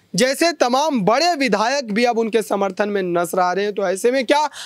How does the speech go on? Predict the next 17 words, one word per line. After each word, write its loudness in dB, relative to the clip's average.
अशोक 2
गहलोत 2
ने 2
जो 2
कदम 0
उठाया 0
था, 2
अब -2
उनको 2
ही 2
वो 0
भारी 0
पड़ता -2
नजर -2
आ 2
रहा 0
है? -2